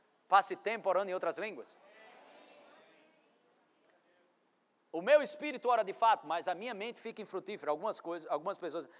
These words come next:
"Quer dizer que quando eu oro em línguas, minha mente se apaga?" Não, ela não participa dessa oração. É isso que a Bíblia está dizendo. Porque o seu espírito ora de fato.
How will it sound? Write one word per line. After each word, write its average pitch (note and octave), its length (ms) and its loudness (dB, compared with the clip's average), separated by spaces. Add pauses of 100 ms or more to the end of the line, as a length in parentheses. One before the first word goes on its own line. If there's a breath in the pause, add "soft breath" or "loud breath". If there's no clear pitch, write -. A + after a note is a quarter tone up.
(100)
"Quer G#3 100 -8
dizer G3+ 140 -2
que A3 40 -20
quando A3 140 -4
eu G3+ 60 0
oro F#3+ 160 4
em D3 80 -6
línguas, E3 280 -8
minha D#3+ 180 -6
mente E3 240 -10
se F3 60 -4
apaga?" E3+ 440 0
Não, C3 300 -6 (300 soft breath)
ela E3 200 2
não F#3 180 -4
participa G#3 680 -6
dessa D#3+ 220 -4
oração. C#3 380 -6 (2500)
É B2+ 80 -4
isso E3 220 -4
que D#3 60 -2
a D3 40 -2
Bíblia D3 200 -8
está C#3+ 160 -6
dizendo. C3 300 -12 (920)
Porque D#3 220 -4
o E3 80 -2
seu A#3 260 0
espírito F3 640 -10
ora D3+ 260 0
de C#3+ 120 -10
fato. C#3+ 480 -6